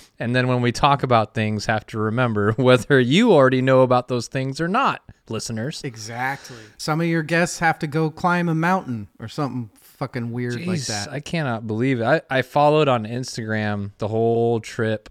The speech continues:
Speaker 1: Part of it, I was jealous. Part of it was just like, "You're fucking crazy. You're awesome.
Speaker 2: <laughs> Yeah.
Speaker 1: You're awesome." But, like, that's nuts. And
Speaker 2: It's a little nutty.
Speaker 1: brave.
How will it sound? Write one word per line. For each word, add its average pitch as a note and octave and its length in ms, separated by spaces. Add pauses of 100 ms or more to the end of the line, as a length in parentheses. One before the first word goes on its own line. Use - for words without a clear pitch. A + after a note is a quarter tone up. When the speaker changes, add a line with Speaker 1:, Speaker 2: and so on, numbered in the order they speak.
(140)
Speaker 1:
Part G#3+ 200
of F3 80
it, C3 80
I A#2+ 80
was G#2+ 140
jealous. G#2 640 (360)
Part D#3 220
of C3+ 100
it A2 120
was G#2 160
just - 320
like, F#2+ 420
"You're D#3+ 120
fucking A2+ 480
crazy. D#3+ 520
You're G#2+ 340
awesome. B2 580
Speaker 2:
<laughs> - 40
Yeah. F#3 260
Speaker 1:
You're C3 180
awesome." B2+ 680 (200)
But, G#2+ 240
like, G#2+ 480 (100)
that's - 300
nuts. - 680 (120)
And G#2+ 280
Speaker 2:
It's - 140
a F3+ 60
little B2+ 240
nutty. G2 320
Speaker 1:
brave. G2 500